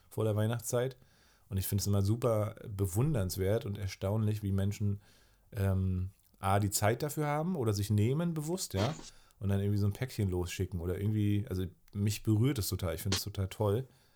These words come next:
Äh, und ich weiß aber selber auch, dass es so nicht sein kann, aber es kann auch wahrscheinlich nicht ganz so schlimm sein, sonst hätten wir nicht mehr so viele Freunde, glaub ich, <laughs> wenn, wenn uns das, äh, sch-, krumm genommen werden würde. Mm, <clears throat> aber, also ich muss sagen, ich freue mich trotzdem über Geschenke, so ist es nicht, ne?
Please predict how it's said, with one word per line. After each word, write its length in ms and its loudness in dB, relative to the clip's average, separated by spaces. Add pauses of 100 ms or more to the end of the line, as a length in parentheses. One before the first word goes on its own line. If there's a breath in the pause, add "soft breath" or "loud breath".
(260)
Äh, 220 2
und 180 -2
ich 100 -2
weiß 180 4
aber 140 4
selber 260 4
auch, 120 4
dass 140 2
es 100 -2
so 100 2
nicht 160 4
sein 240 2
kann, 160 -2
aber 140 0
es 160 -8 (200)
kann 220 0
auch 160 -4 (460)
wahrscheinlich 320 2
nicht 120 2
ganz 160 2
so 60 0
schlimm 260 0
sein, 280 0
sonst 160 0
hätten 160 -2
wir 60 2
nicht 120 0
mehr 100 2
so 60 0
viele 220 -2
Freunde, 320 2
glaub 240 2
ich, 100 -4
<laughs> 0 -
wenn, 80 0 (640 loud breath)
wenn 140 0
uns 160 0
das, 240 0
äh, 220 0
sch-, 500 -6
krumm 240 -2
genommen 320 2
werden 240 4
würde. 280 4 (600 loud breath)
Mm, 240 2 (120)
<clears throat> 440 4
aber, 420 4
also 140 2
ich 80 2
muss 120 0
sagen, 160 2
ich 80 -2
freue 280 2
mich 80 0
trotzdem 340 2
über 160 4
Geschenke, 420 4
so 140 2
ist 60 0
es 140 -2
nicht, 180 0
ne? 220 2